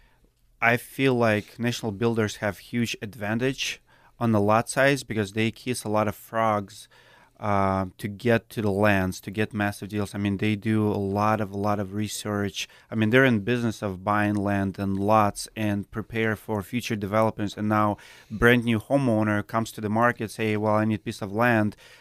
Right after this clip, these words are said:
Now he has to pay hundred fifty, two hundred thousand dollars sometimes just a piece of land to build on or make it, you know, buildable. How does custom builder uh, c-, can solve that problem to compete against National Builder, because National Builder in business for that, and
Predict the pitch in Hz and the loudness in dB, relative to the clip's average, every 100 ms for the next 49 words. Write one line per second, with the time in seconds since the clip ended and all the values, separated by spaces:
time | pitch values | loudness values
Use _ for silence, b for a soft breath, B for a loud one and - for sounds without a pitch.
0 | b 120 113 107 120 113 110 - - 113 | b 4 4 4 0 0 0 -4 -6 -2
1 | 107 - 117 104 117 101 110 110 113 110 | 0 0 -2 -2 -4 -10 -8 -4 -2 0
2 | 110 104 104 113 127 117 - 101 - 107 | 0 0 4 6 6 4 -2 -8 -6 -4
3 | 107 - - B B 123 117 - 120 113 | -4 -4 -12 B B -4 -2 -2 -2 -4
4 | 101 117 113 101 92 143 151 110 101 104 | -2 0 -2 -4 0 2 4 2 2 0
5 | 110 b b b 110 110 113 110 - - | -2 b b b 4 4 4 0 -6 -4
6 | 113 107 101 131 110 107 - 135 147 156 | 0 0 2 2 2 0 0 6 6 6
7 | 151 b b b 107 117 - 127 123 117 | 2 b b b -2 -2 0 0 0 0
8 | 104 117 117 110 104 104 - _ - - | 0 2 4 2 2 -2 -8 _ -20 -20
9 | - - _ - 110 - 123 120 107 113 | -20 -20 _ -8 -8 -4 0 2 0 -2
10 | - - 139 139 127 110 107 104 b b | -4 -4 4 6 6 6 2 -2 b b
11 | - - 117 107 139 127 107 117 110 - | -10 0 0 2 2 2 2 2 0 0
12 | 120 - 110 101 127 127 117 104 101 113 | -2 0 -2 0 2 4 4 2 0 -4
13 | 110 147 170 151 127 131 123 120 113 147 | -2 -4 -2 -2 0 2 2 2 0 -2
14 | 170 147 - 104 101 101 101 104 | -4 -6 -6 -2 0 0 0 -2